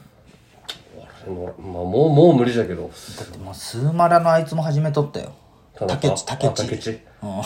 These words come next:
Speaker 2: うん。
Speaker 1: エムワンだ、みたいな。
Speaker 2: そう。
Speaker 1: そう、こんな感じで。こう、
Speaker 2: えー、
Speaker 1: 誰かいて、
Speaker 2: そう。
Speaker 1: いろんな人おすすめを。
Speaker 2: えー、
Speaker 1: ちょっと、
Speaker 2: そうなん。
Speaker 1: ちょっとトークを上げとるみたいな、インスタに。
Speaker 2: そうなん。
Speaker 1: うん。
Speaker 2: うーん。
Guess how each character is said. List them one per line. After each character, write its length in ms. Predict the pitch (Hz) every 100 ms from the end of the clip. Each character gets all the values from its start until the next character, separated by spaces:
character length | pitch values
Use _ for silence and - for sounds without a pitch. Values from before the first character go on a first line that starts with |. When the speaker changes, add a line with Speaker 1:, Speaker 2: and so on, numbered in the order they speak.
| - -
Speaker 2:
う 40 |
ん。 20 |
Speaker 1:
エ 20 | 110
ム 180 | 120
ワ 80 | 131
ン 80 | 117
だ、 100 | 92
み 60 | 85
た 40 |
い 20 | 87
な。 60 |
Speaker 2:
そ 480 | 78 - 113 98 - - -
う。 20 | -
Speaker 1:
そ 120 | 113
う、 60 |
こ 100 | 120
ん 40 | 127
な 80 | 113
感 200 | 113 107
じ 80 |
で。 260 | 104 90 - - _ - - - - - - - -
こ 240 | 107 92 85
う、 40 |
Speaker 2:
え 40 | 143
ー、 480 | 170 180 190 190
Speaker 1:
誰 0 |
か 0 |
い 20 | 180
て、 140 | 170
Speaker 2:
そ 60 | 135
う。 20 |
Speaker 1:
い 80 | 131
ろ 120 | 135
ん 100 | 135
な 60 | 123
人 180 | 135
お 60 | 117
す 120 | -
す 160 | 113 117
め 140 | 113
を。 300 | 104 101 - - -
Speaker 2:
え 280 | 220 247 262
ー、 60 | 247
Speaker 1:
ち 60 |
ょ 20 |
っ 40 | -
と、 120 | 226
Speaker 2:
そ 60 | 170
う 40 |
な 140 | 135 120
ん。 20 |
Speaker 1:
ち 60 |
ょ 80 | 123
っ 20 |
と 60 | 107
ト 60 | 101
ー 20 |
ク 0 |
を 100 | 95
上 60 |
げ 100 | 95
と 140 | 92 98
る 100 | 90
み 100 | 87
た 80 | 85
い 20 |
な、 120 | 82
イ 140 | - 95
ン 80 |
ス 60 | 95
タ 80 | 95
に。 60 | 82 - -
Speaker 2:
そ 340 | - 135 127
う 20 |
な 100 | 107 98
ん。 120 | 85 _ -
Speaker 1:
う 20 |
ん。 680 | 95 95 101 107 110 117
Speaker 2:
う 0 |
ー 20 |
ん。 60 | 117